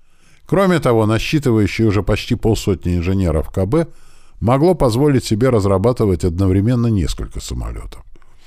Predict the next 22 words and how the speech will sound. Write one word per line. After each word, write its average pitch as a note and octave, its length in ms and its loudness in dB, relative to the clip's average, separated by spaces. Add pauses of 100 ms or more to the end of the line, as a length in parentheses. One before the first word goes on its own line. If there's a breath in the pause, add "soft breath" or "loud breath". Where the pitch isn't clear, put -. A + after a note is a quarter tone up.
(280 soft breath)
И A#2+ 80 0
где-то A2+ 400 0
в G2+ 60 0
недрах A#2 360 0
потихоньку C#3+ 560 -2
вызревал F#2 460 0
четырехмоторный C3+ 960 -2
дальний E2+ 320 -2
бомбардировщик, D#2+ 880 -6 (720 soft breath)
к - 140 -12
которому G#2 520 2
я G2+ 160 4
вообще A#2 420 0
не G#1 180 -8
имел - 200 -10
отношения. - 640 -12 (840)
Даже F2 340 -2
как-то - 340 -6
немного F#2+ 460 -2
грустно, - 460 -8
честное B1+ 380 -8
слово. - 380 -16